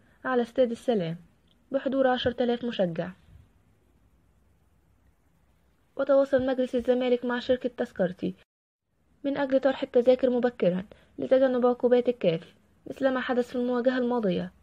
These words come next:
في أول أغسطس، والتي تكلفت خمسة وعشرين ألف دولار لتأخر طبع التذاكر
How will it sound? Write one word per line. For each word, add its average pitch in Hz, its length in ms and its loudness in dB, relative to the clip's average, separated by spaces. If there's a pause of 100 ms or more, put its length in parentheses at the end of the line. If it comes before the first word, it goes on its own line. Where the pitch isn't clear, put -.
(160)
في 254 160 -2
أول 247 220 2
أغسطس، - 600 -6 (1300)
والتي 277 320 2
تكلفت 262 520 0
خمسة 269 340 -2
وعشرين 247 420 -2
ألف 240 180 -4
دولار 185 340 -2 (420)
لتأخر 262 420 -2
طبع 254 260 0
التذاكر 214 640 -4